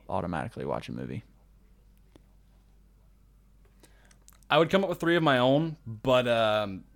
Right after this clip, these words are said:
Speaker 2: you pretty much nailed all the same ones for me, even though our ge-, like, I'll say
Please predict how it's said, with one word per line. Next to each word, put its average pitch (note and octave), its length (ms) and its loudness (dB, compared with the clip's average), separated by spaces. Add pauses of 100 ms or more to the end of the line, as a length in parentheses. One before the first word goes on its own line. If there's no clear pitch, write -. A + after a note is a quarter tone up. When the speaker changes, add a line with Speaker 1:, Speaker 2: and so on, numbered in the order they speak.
(340)
Speaker 2:
you A#2+ 200 -8
pretty D#3+ 220 -2
much B2 220 -4
nailed A#2 220 -2
all G2+ 160 -2
the G#2 100 -8
same G#2+ 240 -6
ones G2+ 280 -6
for G2+ 120 -8
me, G2 340 -8
even A#2 220 -2
though G#2+ 160 0
our F#2+ 160 0
ge-, F#2 240 -8
like, G2+ 260 -2 (240)
I'll C#3 100 2
say A#2 360 -2